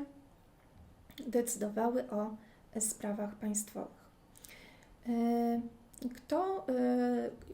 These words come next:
ze szlachty brał udział, e, w tych, e, obradach Sejmu? E, zanim doszło do Sejmu, e, Walnego, e, to w poszczególnych,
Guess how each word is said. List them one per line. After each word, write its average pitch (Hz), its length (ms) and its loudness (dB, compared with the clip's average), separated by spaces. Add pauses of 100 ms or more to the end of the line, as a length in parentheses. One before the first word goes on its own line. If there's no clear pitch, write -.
(320)
ze 240 220 -2
szlachty 254 500 0
brał 247 400 -2
udział, 220 640 -2
e, 208 120 -2 (440)
w 220 280 -10
tych, 208 440 -6 (100)
e, 220 100 -8
obradach 214 460 -4
Sejmu? 220 400 -2 (1000)
E, 233 280 4
zanim 302 400 4
doszło 240 460 0
do 233 280 4 (100)
Sejmu, 220 640 2
e, 220 280 0
Walnego, 233 720 0 (600)
e, 233 200 2
to 359 260 2
w - 60 -2
poszczególnych, 262 960 2